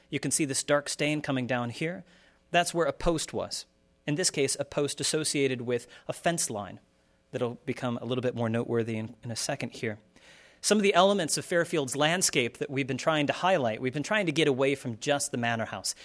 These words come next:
The manor house, it can sell itself. When we want to talk about looking beyond the manor house, we need to start looking at landscape in a way that really connects people to not just the area, the acreage immediately adjacent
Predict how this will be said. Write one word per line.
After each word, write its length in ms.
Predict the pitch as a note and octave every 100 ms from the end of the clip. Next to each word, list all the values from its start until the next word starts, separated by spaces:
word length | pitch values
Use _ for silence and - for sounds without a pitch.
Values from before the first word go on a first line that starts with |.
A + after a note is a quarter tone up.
| - -
The 40 |
manor 240 | E3 A#3 D#3+
house, 320 | D#3 C3+ - _ _ F#3
it 100 | -
can 80 |
sell 280 | C3+ F#3 C3
itself. 540 | F2 - B2+ - - - _ _ - - - _ _ _ _ -
When 100 | C3+
we 100 | A3
want 140 | G3
to 60 | E3
talk 260 | D#3 D3+
about 400 | C#3+ C#3+ C3 -
looking 380 | C#3+ D3 C3+ A2+
beyond 440 | C3 A#2+ C3 D#3+
the 60 | D#3
manor 280 | B2+ A2 G2+
house, 340 | A#2+ G#2 -
we 80 | C#3
need 120 | D3
to 60 | C#3
start 240 | - C3
looking 320 | C3 C3 C3+
at 80 | A#2+
landscape 600 | A#2+ C3+ D3+ D3+ D3 B2+
in 80 | C3
a 40 | A#2+
way 280 | B2 B2
that 200 | A#2 A#2 - - -
really 240 | D#3 F#3
connects 440 | F#3 - D3+ D3+ -
people 420 | - B2 - G#2 _ _ _ _ _ _
to 240 | - C3
not 220 | B2 D3+ C#3+
just 260 | F3 D#3
the 100 | -
area, 380 | C#3+ C#3+ C#3 C3+
the 200 | B2 -
acreage 380 | C3 C#3 B2 A2+
immediately 500 | C3 C#3 D3+ D3 C3+
adjacent 480 | A#2+ B2 B2 - A#2+